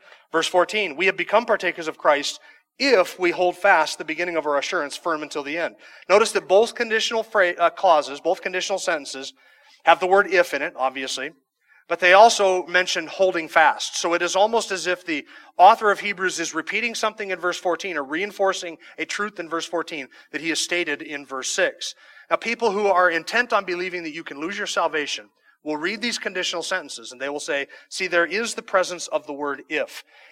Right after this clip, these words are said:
In verse six, we are his house if we hold fast to the end. If we don't hold fast to the end, then we fall out and we're no longer his house."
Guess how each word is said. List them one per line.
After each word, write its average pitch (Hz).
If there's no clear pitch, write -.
In 196
verse 208
six, 190
we 175
are 190
his 190
house 156
if 185
we 165
hold 175
fast 151
to 175
the 170
end. 202
If 226
we 208
don't 233
hold 208
fast 160
to 160
the 135
end, 139
then 156
we 165
fall 180
out 165
and 160
we're 160
no 170
longer 165
his 185
house." -